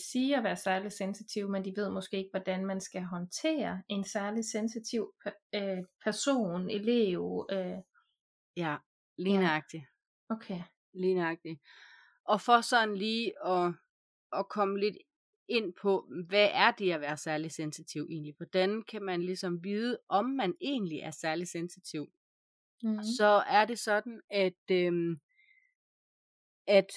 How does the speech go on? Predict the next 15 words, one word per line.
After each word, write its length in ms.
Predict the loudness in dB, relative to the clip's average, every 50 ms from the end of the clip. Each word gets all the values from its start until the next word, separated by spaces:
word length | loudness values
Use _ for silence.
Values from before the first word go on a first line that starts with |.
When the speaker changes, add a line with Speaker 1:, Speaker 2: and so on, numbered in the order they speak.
| -16 _ _ _ _ _ _ -8
Speaker 2:
man 460 | 0 4 4 6 6 4 2 0 -4 -10
har 500 | -8 2 6 6 6 8 6 2 0 -6 _ _ _ _ -6
lavet 300 | 0 2 2 2 2 2
noget 160 | 0 0 0
forskning, 720 | 0 0 2 2 2 -2 -4 -6 -4 -2 -2 -2 -4 -8 _ _ _ _ _ _ _ _ _ _ _ _ _ _ _ _ -2
først 220 | -2 -2 0 -4
og 80 | -4 2
fremmest 420 | 4 4 4 4 0 -8 -12 _
på 100 | -6 -6 -4
emnet, 480 | 0 0 0 0 0 -4 -6 -6 -8 -10 _ -20 _ _ _ _ _ _ _
hvor 180 | 4 4 4
det 220 | 4 4 0 0 -2
viser 340 | -4 -4 -4 -4 -6 -8
sig, 240 | -6 0 0 2 2
at 120 | 2 -2